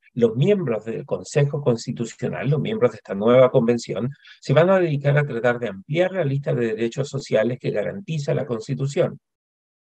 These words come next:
Para ellos, esa será la única forma posible de dejar su huella en el nuevo texto. Además,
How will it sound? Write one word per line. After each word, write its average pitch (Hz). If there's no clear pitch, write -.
Para 120
ellos, 143
esa 139
será 127
la 120
única 190
forma 143
posible 123
de 107
dejar 107
su -
huella 120
en 117
el 107
nuevo 107
texto. -
Además, 151